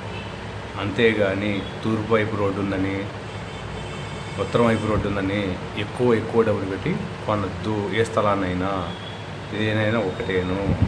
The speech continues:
రోడ్ల వల్ల ఇబ్బంది ఉండదు. వీధి పోటు, వీధి చూపు అని చెప్పా కదా, వీటి వల్ల ఇబ్బంది ఉంటుంది ఇంటికి. ఇది ఉంది, దీనివల్ల ఇబ్బంది అవుతుంది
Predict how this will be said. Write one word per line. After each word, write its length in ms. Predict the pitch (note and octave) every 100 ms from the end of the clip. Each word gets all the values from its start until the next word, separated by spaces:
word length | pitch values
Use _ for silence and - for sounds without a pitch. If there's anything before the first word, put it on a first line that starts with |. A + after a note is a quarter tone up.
| - - - - - - F#2+ A2
రోడ్ల 280 | C3 C3 C3
వల్ల 140 | A#2 C#3+ D3+
ఇబ్బంది 300 | D3+ A2+ G#2
ఉండదు. 340 | G2 F#2 G2+ G#2 F2+ - - - - - - - - - A2+
వీధి 260 | B2+ C#3+ D3
పోటు, 300 | B2+ A#2 B2 C3
వీధి 240 | A#2 A#2 A2+ C3
చూపు 180 | A2+ G#2+
అని 120 | G2+
చెప్పా 260 | F#2+ G2 F#2+ F#2
కదా, 200 | G2+ F#2+ F2 - - F#2+
వీటి 320 | A#2 C3 C#3 B2+
వల్ల 200 | A#2+ A#2 E3+ A#2
ఇబ్బంది 340 | G#2+ A#2 A2+ G2+
ఉంటుంది 260 | F#2 G2 G2+
ఇంటికి. 400 | F#2 G2 - G#2 G2 F#2 D#2 - - - - - - - B2 A#2+
ఇది 120 | B2 A#2
ఉంది, 320 | G#2+ G2+ G#2 F#2+ F2+ - - - - - - - A2
దీనివల్ల 540 | A#2+ A#2 G#2+ G#2 G#2+ E3+ A3+ - - - - - - - - A2
ఇబ్బంది 260 | A#2 G#2+ G#2
అవుతుంది 300 | G#2 G2+